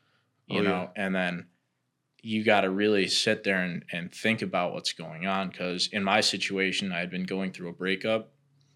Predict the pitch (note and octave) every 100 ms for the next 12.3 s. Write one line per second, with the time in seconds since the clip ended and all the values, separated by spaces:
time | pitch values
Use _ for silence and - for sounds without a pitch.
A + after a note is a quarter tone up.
0 | _ _ _ _ _ - F2+ F2+ F2+ F2
1 | F2 - G2+ F#2 F2+ G2+ G2 - G2 G2
2 | G2+ F#2 F2+ F2+ - - G2+ G2+ - F#2
3 | F#2 F#2+ G2 F#2+ G2+ G2 F#2 F#2+ F#2+ G2
4 | F#2 G#2 F2 G2 F#2+ F#2 - - F#2 F#2+
5 | F#2+ F#2+ F2+ - - G2 G2 G#2+ F#2+ F2+
6 | F2+ F2+ F2 - C2 G2 G2 G2 F#2+ F#2+
7 | F#2 - F#2+ F#2 - F#2+ G2 F#2 E2 F2
8 | F2 - - _ _ _ _ _ _ _
9 | _ G#2+ F#2+ F2+ E2+ D#2 _ _ _ _
10 | - F2 - G#2 G#2+ G#2 G#2 G#2+ F#2 -
11 | - G2 - E2+ - F#2+ F2+ D#2+ - -
12 | F2+ G#2+ C3+